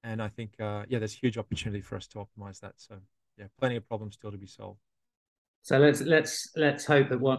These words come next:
Speaker 2: one of our listeners is, is planning on launching a new product. What advice, uh, would you give to members of the dental industry who are considering launching a new venture, starting on the same journey that you did?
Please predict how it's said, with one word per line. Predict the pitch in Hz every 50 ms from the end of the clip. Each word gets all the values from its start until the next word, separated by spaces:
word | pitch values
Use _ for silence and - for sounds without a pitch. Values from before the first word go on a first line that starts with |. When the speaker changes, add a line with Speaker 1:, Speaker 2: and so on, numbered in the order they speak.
| 127 -
Speaker 2:
one | 139 117 127 131 123
of | 117
our | 120 120 120
listeners | 120 117 117 - 123 113 104
is, | 117 110 107 - - -
is | 123 117 110 -
planning | - 151 147 135 127 120 117
on | 113 110 110 110 110
launching | 123 120 113 107 - - 110 110
a |
new | 107 110 107 104 104 104 101 -
product. | - 120 107 101 101 98 - - -
What | 139 135
advice, | 123 120 120 139 135 127 127 120 123 - - - - - _ _ _ _ _ _ _ - - - _ _ _
uh, | 135 127 120 117 117 117
would | 120 117
you | 120 123
give | 117 123 123 117 107 104 101 - - -
to | - 117 107 104
members | 110 113 113 101 101 98
of | - -
the | - - 113
dental | 107 107 - 113 107
industry | 107 98 - - - 110 98 98
who | 98 101 104
are | 104
considering | 104 - 110 98 - - 131 123 110 104 101 101
launching | 101 101 101 98 - 113 101
a | 98
new | 95 98 95 90
venture, | 107 95 95 95 - - - - - _ _ _ _ _ _ _ _ _ _
starting | - - - 139 123 117 120 123 117
on | 107
the | 107 107
same | - - 107 101 98
journey | 110 104 101 98 98 95
that | 104 101 -
you | 104 101 98
did? | 95 101 -